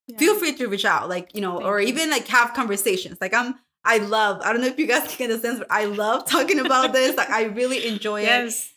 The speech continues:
Speaker 2: And, you know,
Speaker 1: I
Speaker 2: how
Speaker 1: love
Speaker 2: it
Speaker 1: it.
Speaker 2: even connects, you know, how finan-, um, finances connect to faith is very important. So,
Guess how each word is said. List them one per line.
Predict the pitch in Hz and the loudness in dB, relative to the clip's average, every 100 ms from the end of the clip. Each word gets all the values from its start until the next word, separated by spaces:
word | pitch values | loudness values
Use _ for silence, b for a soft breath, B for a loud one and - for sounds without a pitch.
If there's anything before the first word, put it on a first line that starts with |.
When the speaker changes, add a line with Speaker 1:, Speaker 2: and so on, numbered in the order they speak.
| _ | _
Speaker 2:
And, | 233 233 208 214 214 226 | -2 2 2 0 -4 -4
you | |
know, | 226 | -2
Speaker 1:
I | 214 | 2
Speaker 2:
how | 226 220 | 2 2
Speaker 1:
love | 185 | 0
Speaker 2:
it | |
Speaker 1:
it. | 180 | -4
Speaker 2:
even | 233 233 | -4 -4
connects, | 240 208 196 | -4 -4 -4
you | 214 | -6
know, | 190 | 0
how | 202 196 - | 0 0 -2
finan-, | 202 196 202 | -4 -2 0
um, | 185 170 | 0 -2
finances | 170 220 214 208 | -2 -2 -2 -8
connect | - 196 170 | -10 -10 -10
to | 185 | -10
faith | - 175 175 | -4 -4 -4
is | - | -10
very | 170 | -10
important. | 160 165 147 180 180 | -10 -10 -10 -10 -8
So, | 180 165 | -6 -6